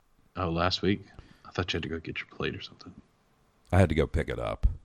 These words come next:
Speaker 1: Pick it up. That's
Speaker 2: Yeah.
Speaker 1: right. They didn't give you a hard time, did they?
Speaker 2: Nah.
Speaker 1: Good.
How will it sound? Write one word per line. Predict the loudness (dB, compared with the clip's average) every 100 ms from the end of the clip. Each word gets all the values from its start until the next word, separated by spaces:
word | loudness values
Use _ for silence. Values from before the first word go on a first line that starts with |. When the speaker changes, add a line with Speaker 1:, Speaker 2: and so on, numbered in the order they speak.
| _ _ _ _ _ _ -2
Speaker 1:
Pick | -2 0
it | -4
up. | -6 -4
That's | -2 -2
Speaker 2:
Yeah. | -6
Speaker 1:
right. | -10 -14 -20 -20 _ _ _ _ _ _ -12 -12 -2
They | 4
didn't | 6 8
give | 6
you | 6
a |
hard | 4 2
time, | 0 0 0
did | -4
they? | -6 -6 -10 _ _ _
Speaker 2:
Nah. | -4 0 0 -2 -8 -20 _ _ _ _ _ _ _ _ _ _ _
Speaker 1:
Good. | -10 -10